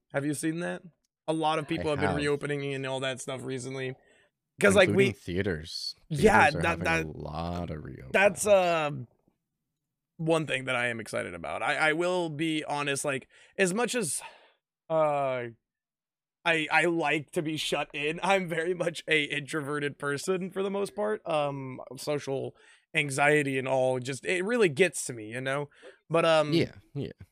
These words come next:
Speaker 2: I understand
Speaker 1: it,
Speaker 2: that.
Speaker 1: being, being able to go out and watch a movie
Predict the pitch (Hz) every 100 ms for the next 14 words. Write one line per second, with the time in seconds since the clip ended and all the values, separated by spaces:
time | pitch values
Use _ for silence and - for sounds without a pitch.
0 | - 127 90 - 190 185 - - - -
1 | 160 226 233 214 170 165 170 233 226 214
2 | 208 170 156 147 147 147 156 147 139 127
3 | 139 - - 143 131 127 127 127 120